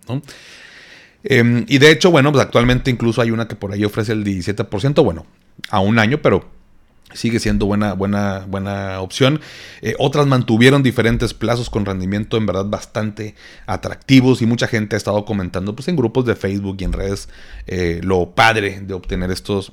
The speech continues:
rendimientos. Y a ver, por supuesto que esto nos beneficia, ¿no? A todos. Si aprovechaste las tasas de rendimiento que estuvieron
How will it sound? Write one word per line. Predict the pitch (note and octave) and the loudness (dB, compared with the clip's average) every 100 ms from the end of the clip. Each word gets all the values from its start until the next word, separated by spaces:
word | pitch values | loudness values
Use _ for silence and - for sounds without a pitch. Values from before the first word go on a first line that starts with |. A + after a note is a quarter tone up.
| - - | -18 -6
rendimientos. | G#2+ G2+ F2+ E2+ F2 F2+ - - - - - - | 0 0 0 -6 -12 -20 -20 -20 -20 -18 -18 0
Y | D#3 | 6
a | F3+ | 8
ver, | F3+ | 8
por | E3 | 4
supuesto | E3 G3+ B3 | 2 2 2
que | G3+ | -2
esto | - G3 G3 E3+ - _ _ _ A#2+ | 2 4 2 -2 -20 _ _ _ -2
nos | B2 | 0
beneficia, | B2 A2+ F#2 B2+ B2 A#2 G2 F#2+ | 2 0 -2 -4 -2 -4 -6 -8
¿no? | G#2 G2 C#3+ | -4 -2 0
A | A2 | 0
todos. | - F2 F2 | 0 -4 -4
Si | - | -4
aprovechaste | - A2+ B2 E3+ G3 | 0 2 4 4 4
las | E3+ - | 2 0
tasas | D#3 D3+ F3 | -4 -4 -4
de | D#3 | -2
rendimiento | C3 B2 G#2+ G#2 A2 B2 C3 | -2 0 0 0 0 -4 -8
que | A2 | -8
estuvieron | - G2 G#2 A2+ C3 | -4 0 2 2 -2